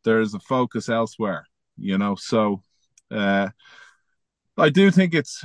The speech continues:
I do think it's gonna be one of the issues of the World Cup, and, and, uh, you know, it is still as grey as always. Like, my day, we dealt with it, you know. You know, if some fella was ruining your ball,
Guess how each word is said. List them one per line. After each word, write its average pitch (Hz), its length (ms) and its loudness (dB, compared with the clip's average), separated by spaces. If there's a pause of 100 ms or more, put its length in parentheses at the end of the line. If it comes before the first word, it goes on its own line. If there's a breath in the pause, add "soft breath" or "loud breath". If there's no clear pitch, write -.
(120)
I 151 120 0
do 180 220 0
think 165 220 -2
it's 143 140 -6
gonna 147 240 -4
be 131 140 -2
one 139 280 -2
of 135 100 -4
the 123 200 0
issues 127 560 -6 (260)
of 120 140 -6
the 120 80 -2
World 123 240 2
Cup, 143 280 -2
and, 117 260 -4
and, 120 340 -2 (480 loud breath)
uh, 107 480 -4 (560)
you 117 180 0
know, 120 240 2
it - 140 -8
is 127 340 -4
still 185 240 -2
as 123 140 -4
grey 127 400 0
as 104 140 -6
always. 113 520 -4
Like, 117 200 -10 (100)
my 147 260 -4
day, 123 460 -4 (300)
we 135 220 2
dealt 101 340 -2
with 85 100 -16
it, 82 100 -18 (280)
you 110 180 4
know. 110 320 6 (260)
You 113 180 4
know, 110 120 6
if 101 60 -2
some 147 300 2
fella 127 480 6
was 110 380 0
ruining 120 440 0
your 107 140 -2
ball, 113 460 0